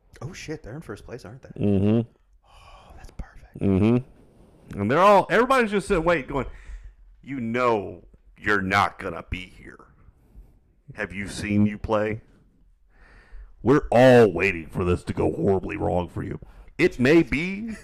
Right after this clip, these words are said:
Speaker 1: <laughs> You know you got Kirk Cousins back there, right?
Speaker 2: <laughs> It may take a couple of weeks.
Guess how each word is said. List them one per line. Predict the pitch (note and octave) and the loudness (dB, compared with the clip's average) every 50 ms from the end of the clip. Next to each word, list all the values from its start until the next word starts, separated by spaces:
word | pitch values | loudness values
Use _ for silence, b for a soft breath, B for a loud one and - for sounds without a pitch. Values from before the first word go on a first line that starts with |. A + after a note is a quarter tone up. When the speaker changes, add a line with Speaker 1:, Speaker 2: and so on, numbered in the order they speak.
| - - - | -18 -20 -16
Speaker 1:
<laughs> | - - - F#3+ - | -12 -10 -10 -10 -12
You | C#3+ D3 - E4+ | -12 -12 -10 -8
know | D#4 E3+ | -8 -8
you | C3 A#2+ | -8 -8
got | A2+ - G2+ F#2 - | -8 -10 -10 -10 -8
Kirk | - C#3+ B2 - - | -8 -10 -10 -8 -4
Cousins | - G3 F3 B2+ F2 F2 - | -4 -4 -4 -4 -10 -14 -12
back | - F2 E2 - | -10 -10 -8 0
there, | - C3 - - - | 2 2 2 2 -2
right? | G#2+ C#3+ - - | -6 -6 2 6
Speaker 2:
<laughs> | A3 G#3+ E3 C#3 - - F3 - - A#3 A#3 A3+ G3+ - - | 6 6 6 4 4 2 4 2 2 0 -2 -6 -8 -4 -2
It | G3+ A3+ G3 | -4 -2 0
may | C#3+ C#3+ F3 | 2 0 2
take | - F3 F3 G3+ | 2 0 -2 -2
a | F#3 | -2
couple | F3+ G3+ G3+ G#3+ | -2 0 0 0
of | G#3+ A3+ | 2 0
weeks. | B3 B3+ B3 - - - | 0 -2 -4 -10 -20 -20